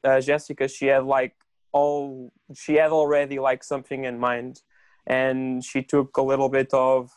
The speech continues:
visuals from old, uh, analogic photography, and she saw the colors that can,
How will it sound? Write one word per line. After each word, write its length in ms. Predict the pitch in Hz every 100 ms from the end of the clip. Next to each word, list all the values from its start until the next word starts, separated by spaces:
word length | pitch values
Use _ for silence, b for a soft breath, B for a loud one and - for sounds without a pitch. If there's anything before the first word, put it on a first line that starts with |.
| _ _
visuals 560 | 139 143 135 135 131 -
from 840 | - 139 131 131 127 123 - 131 - _
old, 480 | - 147 151 147 123 - -
uh, 240 | 123 127 120
analogic 540 | 131 131 135 131 131 -
photography, 840 | 131 139 135 139 135 139 135 139 _ _ _
and 420 | 127 131 131 131 123
she 160 | 139
saw 360 | 135 - 139 135 - _ _
the 160 | 135 -
colors 440 | - 135 139 135
that 180 | 127 120
can, 180 | - 123